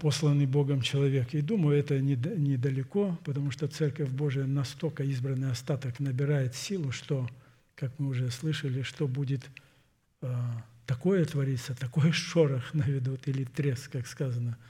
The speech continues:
что многие будут каяться, потому что это правда, это будет действовать сила Святого Духа. Мы близко, мы у порога, как говорит наш возлюбленный брат Аркадий, что близко, и мы, он нам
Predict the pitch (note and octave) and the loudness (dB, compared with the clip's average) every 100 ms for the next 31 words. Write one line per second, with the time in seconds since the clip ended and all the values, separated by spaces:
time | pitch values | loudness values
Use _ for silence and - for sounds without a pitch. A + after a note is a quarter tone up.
0 | - - _ - A3+ F#3+ C#3 C3 A#2+ C#3 | -20 -20 _ -6 -2 0 0 0 0 -2
1 | B2 - D3+ A#2+ C3+ E3 D3+ D#3 D3+ D3+ | -4 -2 -2 -2 -2 -2 0 0 -2 0
2 | D#3+ D3 A#2 C#3 D3 C3+ D3 B2+ D3 - | 2 0 0 -4 -4 0 0 0 0 0
3 | C#3+ - - E3+ D3 B2 C#3+ C3+ D3+ C#3 | -4 -2 -4 -2 -2 -2 -6 -2 0 0
4 | B2+ D#3 D#3 C#3 B2 - - - _ G3 | -2 -4 -4 -8 -8 -14 -20 -20 _ 0
5 | D#3+ F3+ G3 - C3+ D#3 C#3+ D3 C#3+ F3 | 2 2 0 -2 -2 -2 -2 -2 0 0
6 | C3 A2+ - A#2+ - _ - - _ _ | -2 -4 -6 -8 -10 _ -20 -20 _ _
7 | D3+ C3+ B2+ B2+ B2 C3 - C3+ A#2+ C3 | -4 -2 0 -2 -2 -2 -2 -4 -2 0
8 | B2 B2 B2+ A#2+ C3 B2 B2+ B2 C#3+ B2 | 0 0 0 -2 -2 -2 -2 -2 -2 -2
9 | A#2 - - B2+ C4+ G3 C#3+ D3+ D3+ - | -4 -6 -6 -4 -4 -4 0 0 0 -4
10 | B2+ C3 C#3 C3+ B2+ - - D#3+ D3+ D#3 | -2 0 0 0 -4 -18 -8 2 4 6
11 | D3+ C#3+ | 4 0